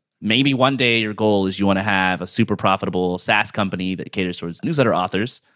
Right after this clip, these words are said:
But, you know, day one, like, you start your podcast and you build the audience for your podcast. And then, like, once that starts getting pretty big,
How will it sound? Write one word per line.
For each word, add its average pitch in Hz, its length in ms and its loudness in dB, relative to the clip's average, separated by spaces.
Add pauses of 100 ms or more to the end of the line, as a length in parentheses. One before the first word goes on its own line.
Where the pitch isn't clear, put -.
(200)
But, 95 200 4
you 104 60 2
know, 98 100 0
day 117 160 0
one, 117 320 2
like, 104 120 -8
you 101 60 -10
start 107 160 2
your 90 80 -4
podcast - 680 -2
and 92 100 -10
you 92 60 -4
build 101 200 0
the 104 60 2
audience 98 300 2
for 90 60 -12
your 90 60 -8
podcast. 98 540 0
And 95 80 -6
then, 92 80 -4
like, 90 120 -6
once 101 200 0
that 98 180 2
starts 95 160 -6
getting 87 160 -10
pretty 90 160 -10
big, 156 360 0